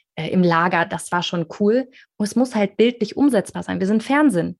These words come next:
ne? Wir sind kein, wir schreiben nicht nur. Also es muss auch bildlich umsetzbar sein,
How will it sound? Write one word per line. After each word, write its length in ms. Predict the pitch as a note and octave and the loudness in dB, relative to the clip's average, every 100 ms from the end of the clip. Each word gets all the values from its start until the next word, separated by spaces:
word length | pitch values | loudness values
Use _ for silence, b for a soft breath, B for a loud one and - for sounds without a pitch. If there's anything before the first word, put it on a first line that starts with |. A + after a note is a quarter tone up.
| _ | _
ne? 240 | G3+ B3 | -4 -2
Wir 80 | G#3+ | -2
sind 240 | G#3 A3+ - | -4 -4 -4
kein, 540 | A#3+ A3 A#3 A#3 A3 | -2 2 2 2 -2
wir 80 | A3 | -4
schreiben 400 | - B3 C4 G#3+ | 0 2 4 4
nicht 200 | F3 - | 2 -6
nur. 240 | F3 - _ _ - | -10 -10 _ _ -6
Also 160 | F3 | -4
es 80 | F#3+ | 0
muss 160 | A3 A3 | 0 2
auch 140 | G#3+ | 2
bildlich 320 | B3 B3 A#3+ B3+ | 2 2 -2 2
umsetzbar 500 | C4 G3 - - F3 | 2 2 0 -8 -8
sein, 280 | - - | -10 -12